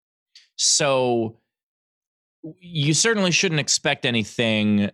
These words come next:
based on where you are. Now, there are places where certainly it's easier to draw a progressive crowd, but I performed in Stevens Point, Wisconsin,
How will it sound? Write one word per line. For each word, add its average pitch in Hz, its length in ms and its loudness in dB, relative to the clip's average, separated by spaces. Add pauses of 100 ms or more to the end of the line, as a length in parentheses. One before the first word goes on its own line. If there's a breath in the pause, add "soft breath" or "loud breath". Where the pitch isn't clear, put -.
(140)
based 127 360 0
on 113 260 0
where 113 240 2
you 107 300 0
are. 104 340 0
Now, 104 260 0
there 107 240 0
are 107 280 0
places 120 680 -2
where 107 180 0
certainly 104 460 0
it's - 240 -4
easier 147 460 2
to 90 80 -4
draw 90 220 0
a 87 40 -6
progressive 85 540 -4
crowd, 92 400 -2 (480 loud breath)
but 135 80 0
I 175 80 0
performed 165 520 0
in 135 240 0
Stevens 123 360 0
Point, 107 240 -2
Wisconsin, 101 580 -2